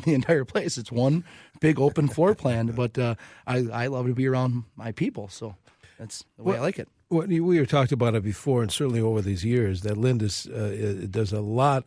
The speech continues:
Speaker 2: of, uh, remodeling. And wh-, what are people looking to remodel? Wh-, what's first on the list? Kitchens, bath, typical?
Speaker 1: Yeah. Um,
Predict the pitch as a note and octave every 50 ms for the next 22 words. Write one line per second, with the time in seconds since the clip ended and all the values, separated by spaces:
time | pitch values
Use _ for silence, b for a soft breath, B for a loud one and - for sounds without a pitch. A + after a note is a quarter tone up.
0 | _ - A2+ G2+ F#2 E2 E2 F2+ - G2 F#2 E2+ E2 - - A2 A#2 A2+ A2+ A#2
1 | B2+ C3+ C3+ B2+ A2+ F2+ - B1+ A#2+ F2+ F2+ _ _ - A2+ A2 G2 - B2 B2
2 | C#3+ - D#3+ D#3+ F3+ G3+ A3 F#3+ C#3+ - - G3 E3 - D#3 C3+ A2+ G#2+ _ _
3 | _ _ _ _ _ _ _ - B2+ B2+ B2+ D#3+ D#3 - E3+ C#3 G#2+ A#2+ B2+ A#2+
4 | A2+ A2+ A2 - D#3 - - F3+ F#3 G3 G3 G3+ G#3 F#3+ - - F3+ E3+ C3+ -
5 | - C#3+ A#2+ A2+ G#2 F2 C#2 - - - - _ _ _ _ _ _ - - E3
6 | E3 - E3+ E3 D#3 D#3 D3 - _ _ - - G#2+ C3 C#3 C#3 C#3+ C#3 - -
7 | _ _ _ _ - D3+ D3+ - D#3+ - D3 C#3 C3+ - _ - - C3+ C3+ C#3
8 | C#3 C3 A#2+ A2+ G#2+ F#2 F#2 G2 - - B2+ B2 A#2+ A#2 A#2 A2+ A2+ A2 A2 A2+